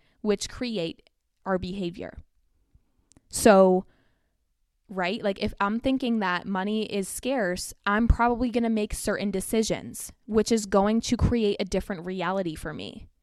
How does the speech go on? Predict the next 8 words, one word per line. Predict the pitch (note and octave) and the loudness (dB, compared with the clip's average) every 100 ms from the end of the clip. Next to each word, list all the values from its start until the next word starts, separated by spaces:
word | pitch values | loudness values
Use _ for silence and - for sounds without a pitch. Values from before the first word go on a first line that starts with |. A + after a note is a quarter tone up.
| _ _ _ _ _ - | _ _ _ _ _ -10
right? | F3 D#3+ E3+ - - _ | -6 -4 -4 -6 -14 _
Whereas | - G3 G#3 G#3 G3 G3 | 0 2 4 4 2 0
if | G#3+ G#3 | 0 2
I | F3+ | 2
believe | G#3+ B3 B3+ | 2 2 2
that | A#3+ G3 | 0 -2
money | F#3+ F#3+ A3+ G3 | -4 -2 -2 -2
is | F#3 F3+ - | -2 -2 -6